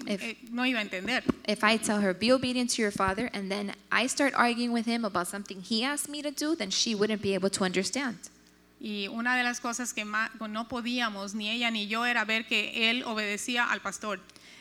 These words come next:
Speaker 1: And one thing that we were just amazed by was that he would obey the pastor.
Speaker 2: Entonces, si él nos estaba dando el ejemplo, ¿con qué cara yo hacía algo diferente?
Speaker 1: So if he was giving us that example, how could I do something different?
Speaker 2: Y ella, ¿cómo iba a hacer algo diferente si yo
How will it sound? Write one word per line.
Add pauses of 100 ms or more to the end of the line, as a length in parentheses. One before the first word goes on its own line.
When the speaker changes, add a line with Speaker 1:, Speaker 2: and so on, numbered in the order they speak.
(120)
Speaker 1:
And
one
thing
that
we
were
just
amazed
by
was
that (100)
he
would
obey
the
pastor. (200)
Speaker 2:
Entonces,
si
él
nos
estaba
dando
el
ejemplo, (300)
¿con
qué
cara
yo
hacía
algo
diferente? (160)
Speaker 1:
So
if
he
was
giving
us
that
example, (120)
how
could
I
do
something
different?
Speaker 2:
Y
ella,
¿cómo
iba
a
hacer
algo
diferente
si
yo